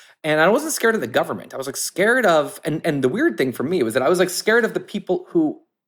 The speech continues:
I thought, like, we were, like, the people,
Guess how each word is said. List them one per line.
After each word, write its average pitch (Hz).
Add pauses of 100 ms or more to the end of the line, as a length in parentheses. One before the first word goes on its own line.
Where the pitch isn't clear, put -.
(140)
I 175
thought, 156
like, 120 (340)
we 151
were, 139
like, 131
the 131
people, 180